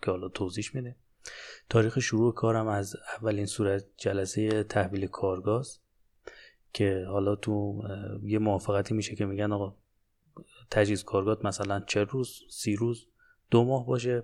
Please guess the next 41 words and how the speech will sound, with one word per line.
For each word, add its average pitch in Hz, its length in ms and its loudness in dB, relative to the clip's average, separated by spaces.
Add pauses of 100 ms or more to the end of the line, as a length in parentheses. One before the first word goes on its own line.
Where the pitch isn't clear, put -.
(140)
بعد 104 220 6
شروع 98 320 -4
به 98 80 -2
کار 110 260 -2
بکنه. 120 460 -8 (840)
مادهٔ 117 320 2
پنج 127 280 0
دورهٔ 110 240 4
تضمینه، 110 720 2
حسن 139 260 4
انجام 117 280 2
عملیات 107 360 0
موضوع 98 340 2
پیمانه 113 640 -2
مطابق 110 380 -2
مادهٔ 101 480 2
سی - 260 -4
و 98 40 -2
نه 113 100 2
و 123 160 2
چهل 95 220 -6
و 92 40 -6
دو 104 340 0
شرایط 92 400 -4
عمومی 95 320 -8
پیمان. - 320 -12 (800)
نظارت 110 340 4
بر 110 180 6
اجرای 107 300 4
کار 131 480 2 (220)
مشاوری 107 440 2
که 104 380 0 (420)
ناظر 101 320 4
این 104 320 0
کار 101 360 2
به - 160 -2
پیمانکار 101 500 0
معرفی 95 480 -2
می‌شه 139 260 0
با 131 200 2
آدرس. 120 500 0